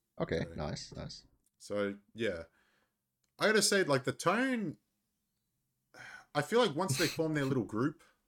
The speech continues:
Speaker 1: <laughs> Yeah.
Speaker 2: of anti-heroes,
Speaker 1: <laughs>
Speaker 2: um, the tone changes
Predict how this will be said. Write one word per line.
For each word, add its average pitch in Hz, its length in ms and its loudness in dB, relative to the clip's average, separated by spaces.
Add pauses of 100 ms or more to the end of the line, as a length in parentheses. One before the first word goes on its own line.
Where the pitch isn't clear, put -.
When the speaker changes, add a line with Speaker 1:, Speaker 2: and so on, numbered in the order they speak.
(340)
Speaker 1:
<laughs> 139 180 2
Yeah. 107 260 4 (420)
Speaker 2:
of 110 160 -10
anti-heroes, 147 800 -4 (400)
Speaker 1:
<laughs> - 840 -6
Speaker 2:
um, 101 800 -4
the - 80 -6
tone 180 260 -2
changes 139 680 -4